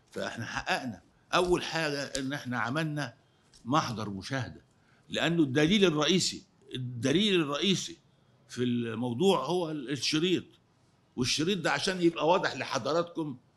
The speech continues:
وللسيد الأستاذ ال-، الزميل يعني المحلل التحقيق إنه لا مجال للعبث فيه. الشريط اتعرض هنا، ها، وأعيد عرضه كذا مرة.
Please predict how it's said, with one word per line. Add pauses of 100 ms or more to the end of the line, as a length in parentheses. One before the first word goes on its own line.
(220)
وللسيد
الأستاذ
ال-،
الزميل
يعني (560)
المحلل
التحقيق
إنه
لا
مجال
للعبث
فيه. (540)
الشريط
اتعرض
هنا، (960)
ها، (220)
وأعيد
عرضه
كذا
مرة.